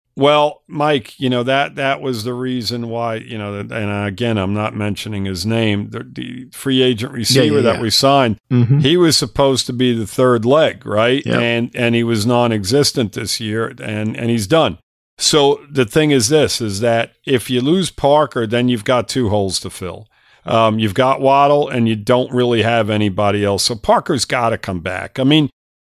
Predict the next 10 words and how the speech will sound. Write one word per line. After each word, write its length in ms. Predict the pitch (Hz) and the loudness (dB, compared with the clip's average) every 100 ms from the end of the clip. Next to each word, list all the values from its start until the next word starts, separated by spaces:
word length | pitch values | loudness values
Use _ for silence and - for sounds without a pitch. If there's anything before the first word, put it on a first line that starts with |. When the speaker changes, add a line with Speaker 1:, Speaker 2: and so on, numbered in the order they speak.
| _ _ | _ _
Speaker 1:
even 260 | 190 226 233 | 0 4 4
if 280 | 208 - | 2 0
you 180 | 185 175 | 0 0
do 440 | 151 123 151 156 139 | -4 -2 2 2 0
draft 580 | 101 117 110 104 - - - | 0 0 0 -2 -6 -14 -6
a 80 | 107 | -4
really, 520 | 101 131 131 123 113 | -4 2 4 4 2
really 500 | 104 117 120 113 98 | 0 2 2 2 -2
solid 760 | - - 127 113 107 98 95 - _ _ _ - | -2 0 0 0 0 -4 -10 -18 _ _ _ -6
receiver, 800 | 110 101 - 120 113 90 - | -2 0 0 2 0 -2 -10